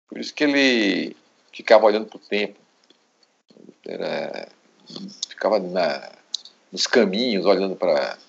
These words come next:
pra cima, pro céu, pro... como é que tava o sol, o movimento, et cetera e tal.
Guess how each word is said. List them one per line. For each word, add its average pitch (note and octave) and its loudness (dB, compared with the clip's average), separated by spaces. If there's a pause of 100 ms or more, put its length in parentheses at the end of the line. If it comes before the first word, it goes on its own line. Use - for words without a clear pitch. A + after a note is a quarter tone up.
(320)
pra - -8
cima, F#2+ -8
pro E2+ -4
céu, F#2 0
pro... D#2+ -16
como F2 -14
é - -12
que - -14
tava E2 2
o D#2 -14
sol, F2 0
o D#2 -10
movimento, E2 -8
et - -8
cetera - -4
e - -20
tal. - -2